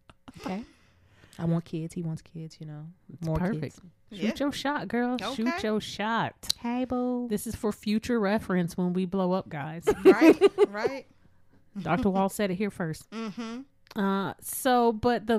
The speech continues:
Speaker 2: that essentially is the end of the movie.
Speaker 1: Mm-hmm.
Speaker 2: Um, it ends on a very positive, you know, note that life turned around for her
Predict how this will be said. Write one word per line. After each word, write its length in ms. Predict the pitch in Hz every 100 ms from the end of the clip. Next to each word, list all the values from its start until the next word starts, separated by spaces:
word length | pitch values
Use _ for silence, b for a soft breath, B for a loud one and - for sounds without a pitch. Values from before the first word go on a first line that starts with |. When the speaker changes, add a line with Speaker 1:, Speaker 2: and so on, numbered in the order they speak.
| 214 196
Speaker 2:
that 300 | 226 247 - - -
essentially 480 | 254 - 349 277 214
is 80 | 170
the 80 |
end 160 | 165 175
of 60 | 160
the 60 |
movie. 360 | 165 160 160 156
Speaker 1:
Mm-hmm. 260 | 170 160
Speaker 2:
Um, 460 | 160 160 156 151 151
it 120 | 160
ends 200 | 190 175
on 120 | 170
a 220 | 160 156 156 -
very 380 | 180 175 165 165
positive, 600 | - 170 165 165 170 170 -
you 100 | 180
know, 260 | 156 143 143
note 460 | 156 165 170 175 175
that 280 | 156 -
life 340 | 165 160 165 -
turned 280 | - 175 165
around 300 | 175 208 220
for 140 | 233
her 380 | 233 220 220